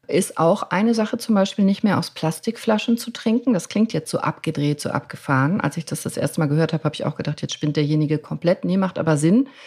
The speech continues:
Wäre eine eigene Podcast-Folge wert, will ich jetzt nicht so tief reingehen. Aber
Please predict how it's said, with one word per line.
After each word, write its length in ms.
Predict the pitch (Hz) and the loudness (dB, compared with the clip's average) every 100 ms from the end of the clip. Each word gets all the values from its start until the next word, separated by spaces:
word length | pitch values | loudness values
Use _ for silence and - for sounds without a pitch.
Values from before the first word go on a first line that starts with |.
| - | -8
Wäre 100 | - | -2
eine 100 | 165 | 2
eigene 240 | 143 151 156 | 2 2 0
Podcast-Folge 720 | 180 - 196 - 196 185 185 | -2 0 -2 0 2 2 2
wert, 240 | 185 190 | 2 2
will 80 | 170 | 0
ich 80 | 160 | -2
jetzt 160 | 156 - | -2 -2
nicht 140 | 156 | -2
so 80 | - | -4
tief 280 | - 165 165 | -6 -4 0
reingehen. 360 | 170 190 190 | 2 2 2
Aber 240 | 170 175 | 2 2